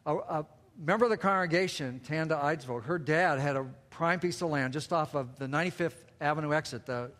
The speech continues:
National Sports Center exit, just down south of here, off thirty-five. And it was a great piece of land, and he was gonna give it to us for a song. And so we went to this planning and zoning, and they said we,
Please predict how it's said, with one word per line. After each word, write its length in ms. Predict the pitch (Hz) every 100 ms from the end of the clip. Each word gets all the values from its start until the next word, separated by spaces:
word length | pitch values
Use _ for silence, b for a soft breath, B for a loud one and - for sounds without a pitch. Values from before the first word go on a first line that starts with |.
| _
National 300 | 139 147 147
Sports 300 | - 147 147
Center 200 | 147 135
exit, 340 | 135 - 180 -
just 200 | 131 -
down 240 | 143 143
south 260 | - 131 131
of 80 | 143
here, 220 | 170 196 b b b b 135
off 120 | -
thirty-five. 540 | 151 147 143 143 180 - B B B B -
And 80 | 147
it 40 |
was 140 | 151
a 60 | 139
great 400 | 123 147 185 -
piece 200 | 151 -
of 60 | 139
land, 300 | 131 113 143
and 120 | 135
he 80 | 165
was 140 | 139
gonna 140 | 135
give 200 | 113 151
it 120 | 156 -
to 140 | 131
us 120 | 117
for 300 | - 123 113
a 40 | 101
song. 380 | - 113 95 - _ _ b b b b b b _ 139
And 180 | 135
so 280 | - 165 143
we 120 | 139
went 200 | 143 165
to 80 | 165
this 280 | 151 147 - - - -
planning 280 | 151 156 156
and 100 | 135
zoning, 400 | 147 160 180 175
and 120 | 135
they 80 | 139
said 260 | - 139
we, 200 | 123 135